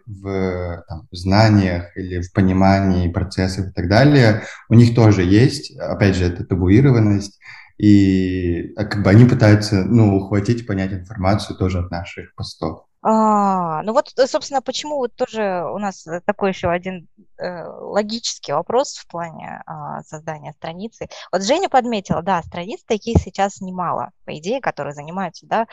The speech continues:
Speaker 2: освещением, а, проблем, э, в сфере сексуального и репродуктивного здоровья. А в чём тогда уникальность, э, вот проекта «Не табу»?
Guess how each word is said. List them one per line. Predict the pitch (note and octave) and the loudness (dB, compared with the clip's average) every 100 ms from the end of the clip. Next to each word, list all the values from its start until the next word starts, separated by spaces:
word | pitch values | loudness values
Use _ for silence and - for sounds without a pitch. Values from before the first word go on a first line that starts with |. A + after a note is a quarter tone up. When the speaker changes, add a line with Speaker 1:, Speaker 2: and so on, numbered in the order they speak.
| - - | -12 -18
Speaker 2:
освещением, | E3 E3 - F#3 E3+ D3 - | -16 -12 -10 -10 -12 -12 -12
а, | C#3+ C3 A#2+ - - | -10 -10 -10 -12 -10
проблем, | D#3 E3+ B3 E4 D4 | -10 -8 -6 -6 -4
э, | B3 A#3+ | -4 -6
в | A3 | -8
сфере | - A3 G#3 G3 | -6 -4 -4 -6
сексуального | F#3 - - F#3+ F3 | -8 -10 -8 -6 -6
и | |
репродуктивного | E3 F3 F3 - F3+ E3+ | -10 -14 -18 -18 -16 -16
здоровья. | D#3+ D#3+ G3+ B3+ G#3+ - - - - - - - | -12 -10 -8 -8 -8 -10 -18 -20 -20 -20 -20 -6
А | F#3 | -4
в | |
чём | - A#4 | -2 -2
тогда | G4 A3 C#4 | -2 2 2
уникальность, | B3 A3+ A#3+ G#3+ G#3 _ | 2 0 0 0 -6 _
э, | F#3 F3 D#3+ | -8 -6 -6
вот | E3+ - _ | -8 -14 _
проекта | - G3+ G3+ G#3 | -4 -4 -4 -8
«Не | F#3+ | -6
табу»? | - F3+ E3 C#3+ | -6 -6 -8 -16